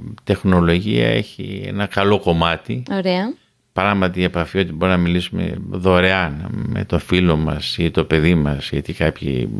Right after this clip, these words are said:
Speaker 1: μην ξεχνάμε, έχουν πεντακόσιες χιλιάδες, ε, παιδιά που λόγω χρήσης μεταναστεύσανε, άρα μπορούν να μιλήσουν με τα παιδιά τους, ε, τσάμπα, λόγω
Speaker 2: Μμμ.
Speaker 1: Viber ή άλλων τεχνολογιών. Πράγματι, μπορεί να βρεις κάποια πράγματα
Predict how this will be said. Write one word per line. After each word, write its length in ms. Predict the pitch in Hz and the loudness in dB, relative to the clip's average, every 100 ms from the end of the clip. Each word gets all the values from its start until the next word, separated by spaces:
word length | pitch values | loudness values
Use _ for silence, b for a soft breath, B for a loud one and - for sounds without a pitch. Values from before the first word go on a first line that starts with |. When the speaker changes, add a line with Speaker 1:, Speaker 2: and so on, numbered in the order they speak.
| 50 | -4
Speaker 1:
μην 100 | 78 | -4
ξεχνάμε, 840 | - 76 76 78 80 92 101 123 - b b | -2 0 2 2 2 2 0 -2 -6 b b
έχουν 280 | 107 92 90 | 0 2 2
πεντακόσιες 480 | 85 85 87 90 | 2 2 2 2
χιλιάδες, 640 | - 87 92 85 78 76 - | 2 2 2 2 -2 -2 -4
ε, 260 | 67 - - | -2 -4 -2
παιδιά 560 | 82 78 76 92 123 131 B B B B B B - | 0 0 2 2 2 -2 B B B B B B -8
που 160 | - | 0
λόγω 260 | 87 92 87 | 2 4 2
χρήσης 280 | 80 92 90 | 4 2 2
μεταναστεύσανε, 920 | 92 87 82 80 - 92 - 101 107 | 0 2 0 0 0 0 0 0 2
άρα 160 | 104 92 | 2 2
μπορούν 200 | 87 95 | 2 2
να 60 | |
μιλήσουν 360 | 90 90 95 95 | 4 2 0 0
με 60 | 90 | 0
τα 60 | |
παιδιά 340 | 95 85 98 98 | 0 0 2 0
τους, 220 | - - - - - - | -4 -16 -16 -14 -14 -12
ε, 240 | 120 120 - | -12 -12 -6
τσάμπα, 440 | - 92 78 92 - _ _ | 0 0 0 -2 -4 _ _
λόγω 220 | - - | -8 0
Speaker 2:
Μμμ. 220 | 220 208 214 | 0 0 0
Speaker 1:
Viber 480 | 78 80 76 69 76 | 0 0 0 0 2
ή 100 | 76 | 2
άλλων 160 | 78 76 | 0 -2
τεχνολογιών. 1400 | 80 80 76 80 73 69 69 67 71 71 71 80 113 131 B B B B B B | -6 -10 -8 -6 -6 -6 -6 -8 -8 -4 0 4 2 0 B B B B B B
Πράγματι, 420 | - 123 139 131 123 | 2 4 4 4 4
μπορεί 160 | 117 | 6
να 60 | 107 | 6
βρεις 160 | 101 - | 4 2
κάποια 300 | 98 95 87 | 2 2 2
πράγματα 600 | 92 90 82 76 80 | 2 2 0 0 0